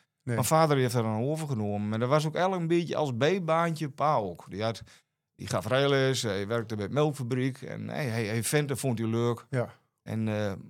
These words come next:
Speaker 2: maar ja, op een gegeven moment dan, dan is dat venten ook voorbij. De boeren hoefden niet meer. Die waren ook mobiel geworden. Dus, eh, toch maar eens heel stiekem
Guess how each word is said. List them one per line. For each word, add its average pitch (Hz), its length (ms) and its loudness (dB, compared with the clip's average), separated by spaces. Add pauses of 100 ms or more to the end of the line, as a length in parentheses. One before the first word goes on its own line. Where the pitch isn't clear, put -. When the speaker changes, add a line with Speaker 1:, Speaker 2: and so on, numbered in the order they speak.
Speaker 2:
maar 147 100 0
ja, 104 200 4
op 104 60 -4
een 101 60 -14
gegeven 147 280 0
moment 113 180 2
dan, 107 300 -2 (580)
dan 117 180 -4
is 151 160 0
dat 104 160 -2
venten 127 440 4
ook 143 120 0
voorbij. 151 420 4
De 127 100 0
boeren 127 380 2
hoefden 139 420 2
niet 156 160 4
meer. 156 360 2
Die 123 120 -4
waren 110 360 2
ook 117 100 -2
mobiel 143 380 0
geworden. 147 520 -6 (580)
Dus, 117 240 -4
eh, 123 120 2
toch 143 260 2
maar 135 180 4
eens 120 80 0
heel 139 240 6
stiekem 123 600 2